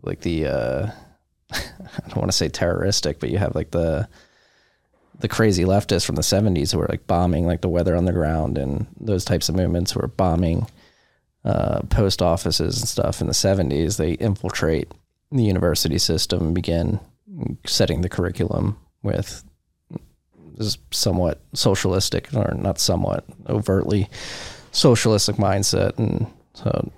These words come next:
colleges are making easy money. They're getting complacent, and people are corrupting the curriculums that exist there. Take it over to food. You subsidize corn production,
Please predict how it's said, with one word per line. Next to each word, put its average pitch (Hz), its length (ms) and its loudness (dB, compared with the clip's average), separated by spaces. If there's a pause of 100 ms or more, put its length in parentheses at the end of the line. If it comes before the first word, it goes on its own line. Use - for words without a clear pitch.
colleges 92 420 2
are 92 60 2
making 92 320 0
easy 92 180 0
money. 92 340 2
They're 98 140 0
getting 85 220 -2
complacent, - 720 0
and 50 360 0 (520)
people - 280 0
are 65 340 0 (200)
corrupting 92 640 0 (180)
the 120 100 0
curriculums 92 600 0
that 92 140 0
exist 92 360 -2
there. 90 360 0 (1080)
Take 113 220 4
it 101 60 4
over 95 140 6
to - 80 -2
food. 110 460 6 (400)
You - 120 0
subsidize - 520 2
corn 101 260 2
production, 92 540 2